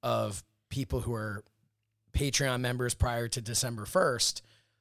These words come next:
those people are going to, um, be grandfathered in to what they have. We saw a spike in people signing up for Patreon.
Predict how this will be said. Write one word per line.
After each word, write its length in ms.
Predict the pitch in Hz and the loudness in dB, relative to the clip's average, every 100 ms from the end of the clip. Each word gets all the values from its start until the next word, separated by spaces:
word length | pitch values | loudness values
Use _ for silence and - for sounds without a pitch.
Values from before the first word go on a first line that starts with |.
| _ _ | _ _
those 260 | 143 147 135 | 4 4 4
people 280 | 151 131 | 2 4
are 60 | 127 | 4
going 340 | 127 120 120 113 | 4 2 0 0
to, 440 | 123 117 110 110 - | 0 0 -2 -4 -6
um, 580 | 104 101 98 101 101 - _ _ | -6 -6 -6 -8 -10 -14 _ _
be 80 | 127 | -8
grandfathered 560 | 110 120 117 131 131 143 | -4 -4 2 2 4 4
in 220 | 165 98 | 2 0
to 140 | - | -2
what 260 | 101 113 - | 0 -2 -2
they 80 | 95 | -2
have. 320 | 135 131 - - - - - _ _ _ _ - | 2 0 -2 -14 -20 -20 -20 _ _ _ _ -10
We 280 | 127 175 277 | 4 6 8
saw 260 | 226 156 | 10 8
a 40 | 113 | 8
spike 640 | - - 202 147 107 - - | 6 6 6 6 4 -6 -2
in 220 | 127 117 | -2 0
people 240 | 143 127 | 0 4
signing 320 | - 131 123 | 4 4 -2
up 100 | 123 | -4
for 80 | - | -2
Patreon. 720 | 98 151 165 131 101 90 87 | 2 2 2 0 -2 -6 -8